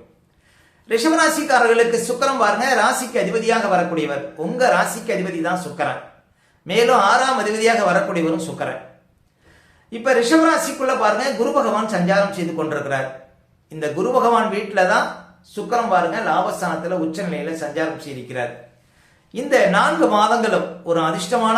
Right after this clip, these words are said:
மாதங்கள் ரிஷபராசிக்காரர்களுக்கு. ஏன் அப்படின்னா பதினோராம் இடங்கிறது நம்முடைய கஷ்டங்களுக்கு தீர்வை சொல்லக்கூடிய ஒரு இடம்,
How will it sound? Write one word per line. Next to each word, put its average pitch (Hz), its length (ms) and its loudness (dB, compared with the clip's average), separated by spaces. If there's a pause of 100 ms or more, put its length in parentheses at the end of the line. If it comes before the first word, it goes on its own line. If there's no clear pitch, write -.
(120)
மாதங்கள் 165 420 2 (580)
ரிஷபராசிக்காரர்களுக்கு. 151 1040 -4 (480)
ஏன் 196 220 -2
அப்படின்னா 208 300 0 (140)
பதினோராம் 233 540 2
இடங்கிறது 180 420 0 (160)
நம்முடைய 147 340 -4 (120)
கஷ்டங்களுக்கு 220 580 -4 (160)
தீர்வை 254 280 -4 (120)
சொல்லக்கூடிய 165 500 -4 (380)
ஒரு 151 100 -2 (100)
இடம், 147 220 0